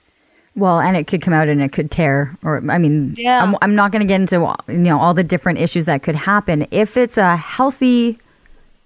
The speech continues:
Speaker 1: delivery, you know, things are going well, when can, when can, uh, a woman start to try to be able to heal and strengthen and, and kinda start to feel normal again?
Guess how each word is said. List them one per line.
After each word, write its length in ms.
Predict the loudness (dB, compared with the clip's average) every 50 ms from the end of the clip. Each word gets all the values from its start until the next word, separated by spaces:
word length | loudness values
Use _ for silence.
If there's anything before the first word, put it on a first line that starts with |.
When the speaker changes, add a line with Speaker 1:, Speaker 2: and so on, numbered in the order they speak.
| _ -2
Speaker 1:
delivery, 800 | 0 0 2 2 2 2 4 4 4 4 4 4 2 2 0 -2 -2
you 80 | -2
know, 120 | -2 0 0
things 240 | 0 0 0 0 0
are 80 | 0
going 240 | 2 2 2 2 4
well, 180 | 4 4 4 2
when 280 | 2 2 2 0 0
can, 200 | 0 0 0 0 0 -2 -2 -2 0
when 180 | 0 0 0
can, 320 | 0 0 0 0 0 -2 -6 -8 -4 -2
uh, 380 | 0 2 2 2 2 0 -2 -4 _ -6
a 60 | -4
woman 260 | -2 0 0 -2 -2
start 480 | -4 -8 -6 -2 0 0 0 0 -2 -8
to 460 | -6 -2 0 0 0 0 0 -2 -4 -6 -12 -20 -20 _ _ -6
try 200 | -2 0 0 2
to 80 | 2
be 120 | 0 2 0
able 220 | 2 2 0 -2 -2
to 140 | -2 -6
heal 400 | -8 -6 -4 -2 0 0 0 0
and 200 | 0 -2 -4 -4
strengthen 480 | -4 -4 -2 -2 -2 -2 -2 -2 -2 0
and, 200 | 0 -2 -2 -2
and 180 | -2 -4 -4 -4
kinda 220 | -2 -2 -2 -2
start 220 | -2 -4 -4 -6
to 60 | -4 -4
feel 140 | -4 -2
normal 340 | 0 0 0 0 0 0 -2
again? 340 | -4 -6 -6 -6 -6 -8